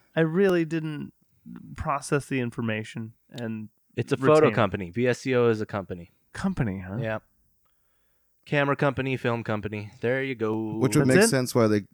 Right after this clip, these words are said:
Speaker 3: why they take pictures and tag the shit out of it with it.
Speaker 2: Yep.
Speaker 1: Okay.
Speaker 3: If you have ten thousand employees that are all photography snobs, they're probably taking, what, ten thousand pictures a year?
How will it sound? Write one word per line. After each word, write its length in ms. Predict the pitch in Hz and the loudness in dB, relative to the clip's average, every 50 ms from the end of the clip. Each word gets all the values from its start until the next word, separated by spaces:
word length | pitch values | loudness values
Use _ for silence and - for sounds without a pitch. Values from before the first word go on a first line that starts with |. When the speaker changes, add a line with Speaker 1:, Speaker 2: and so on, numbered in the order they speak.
| _ _ _ | _ _ _
Speaker 3:
why 160 | 101 107 110 | 2 4 4
they 100 | 107 104 | 4 4
take 260 | - 120 110 95 - | 2 2 0 0 2
pictures 460 | - 110 104 92 - 107 101 98 95 | 0 0 0 2 4 4 4 4 4
and 320 | 101 98 98 95 92 85 - - - _ - | 4 4 4 4 2 0 -4 -10 -14 _ 0
tag 240 | - 110 104 98 | 2 2 2 2
the 60 | 98 95 | 0 -2
shit 240 | - - 107 104 | 0 2 2 4
out 140 | 101 95 92 | 4 4 4
of 100 | 92 90 | 2 2
it 40 | 90 | 2
with 180 | 69 87 90 90 | 2 2 2 2
it. 180 | 90 90 87 - _ _ | 2 0 0 -2 _ _
Speaker 2:
Yep. 160 | - 147 - - _ _ _ _ _ _ _ _ _ _ _ _ _ _ _ _ _ _ _ _ | -4 -4 -4 -4 _ _ _ _ _ _ _ _ _ _ _ _ _ _ _ _ _ _ _ _
Speaker 1:
Okay. 300 | 175 165 180 180 185 185 175 - _ _ _ _ _ _ _ _ _ | 2 4 4 4 2 0 -2 -8 _ _ _ _ _ _ _ _ _
Speaker 3:
If 120 | - 104 107 | -6 0 4
you 120 | 113 104 | 4 4
have 120 | 101 104 - _ | 4 2 0 _
ten 200 | - 120 113 110 | 0 0 2 4
thousand 480 | 117 110 107 104 104 101 101 98 - - _ _ _ _ _ _ _ _ _ _ _ _ _ _ _ _ _ _ _ _ _ _ | 4 4 4 4 2 2 0 0 -4 -10 _ _ _ _ _ _ _ _ _ _ _ _ _ _ _ _ _ _ _ _ _ _
employees 800 | 87 98 - - 113 110 107 104 98 98 95 95 95 - - - - - | -10 -10 -4 0 2 4 4 4 4 4 2 0 -2 -4 -8 -10 -6 -2
that 120 | 101 98 | 0 2
are 80 | 98 98 | 4 4
all 280 | 98 98 98 98 98 - - _ _ - - - - - _ _ _ _ _ - - | 6 4 4 2 0 -6 -16 _ _ -20 -20 -20 -20 -20 _ _ _ _ _ -20 -4
photography 460 | - 110 - 113 110 107 104 95 104 95 | -4 -2 2 4 4 4 4 2 2 0
snobs, 520 | - - - 98 95 95 95 95 - - | 0 0 2 2 4 4 2 0 -2 -4
they're 120 | - 98 98 | -4 -4 -2
probably 280 | - 98 98 95 98 | 0 0 0 0 -2
taking, 600 | - - 101 98 98 104 98 98 95 98 98 - - | -2 -2 -4 -2 -2 -4 -4 -4 -4 -6 -8 -12 -10
what, 240 | _ - 98 95 95 - - - _ _ _ - | _ -6 -4 -4 -6 -10 -16 -20 _ _ _ -4
ten 200 | - 98 98 92 | -2 -2 0 0
thousand 240 | 95 92 95 95 | 0 -2 -2 -2
pictures 300 | 92 95 95 - 98 95 | 0 0 0 2 0 0
a 40 | 92 92 | 0 2
year? 300 | 95 95 95 98 101 | 2 4 4 2 2